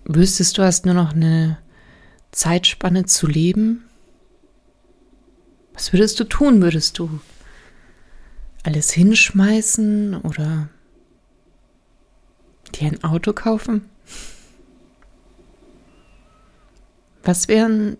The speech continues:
die Wünsche, wenn es kein Ja, aber gäbe? Wenn du einfach sagst, „Ich lebe jetzt genauso, wie ich will, ohne Rücksicht auf Verluste,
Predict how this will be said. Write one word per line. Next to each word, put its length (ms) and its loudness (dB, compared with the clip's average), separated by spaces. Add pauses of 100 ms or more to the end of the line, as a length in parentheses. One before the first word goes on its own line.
die 120 -6
Wünsche, 480 2
wenn 160 0
es 440 -2 (1200)
kein 340 4
Ja, 220 4
aber 400 -2
gäbe? 580 -2 (1700)
Wenn 180 4
du 420 0 (140)
einfach 440 -2
sagst, 500 -6
„Ich 200 -16
lebe 360 0
jetzt 480 -6
genauso, 440 0
wie 100 2
ich 180 -8
will, 240 0
ohne 300 4
Rücksicht 440 -2
auf 80 -2
Verluste, 600 0